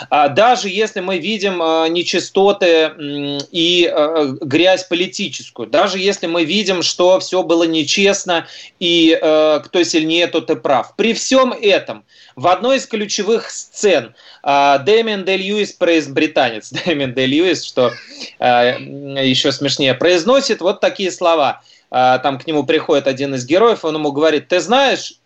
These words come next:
чем там коренные, ирландцы, не коренные, вот эти все тёрки происходят?» И он ему говорит: «Ты знаешь, чем американец отличается от, чем коренной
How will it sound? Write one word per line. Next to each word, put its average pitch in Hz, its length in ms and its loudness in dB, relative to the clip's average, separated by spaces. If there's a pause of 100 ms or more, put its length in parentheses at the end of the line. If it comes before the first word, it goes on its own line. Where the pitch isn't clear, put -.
чем 165 340 0
там 120 160 -4
коренные, 233 580 0
ирландцы, 202 520 0
не 151 120 -8
коренные, 175 460 -2
вот 151 180 -2
эти 143 200 -2
все - 160 -6
тёрки 233 340 0
происходят?» 151 480 0 (200)
И 147 60 4
он 220 120 4
ему 202 160 2
говорит: 180 320 2
«Ты 190 100 0
знаешь, 240 300 0
чем 170 240 -2
американец 170 680 -2
отличается 151 880 -2 (120)
от, 143 280 -2 (260)
чем 160 220 0
коренной 190 640 0